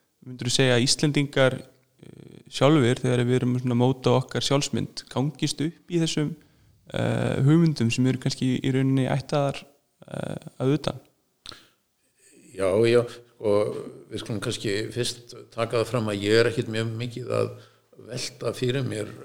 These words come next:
Speaker 2: eh, sjálfsmyndunum, eða það er að segja hvernig hinar ytri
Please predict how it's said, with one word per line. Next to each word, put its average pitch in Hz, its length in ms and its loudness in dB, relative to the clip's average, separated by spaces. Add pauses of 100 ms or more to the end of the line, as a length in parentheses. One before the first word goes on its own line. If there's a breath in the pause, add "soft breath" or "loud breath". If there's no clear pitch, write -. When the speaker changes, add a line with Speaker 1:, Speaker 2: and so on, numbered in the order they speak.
(160)
Speaker 2:
eh, 98 160 -18 (200)
sjálfsmyndunum, 104 1160 -8
eða 92 220 -20
það - 180 -10
er 113 80 -6
að - 80 -6
segja - 160 -6
hvernig 117 500 -12
hinar 110 320 -6
ytri 113 540 -8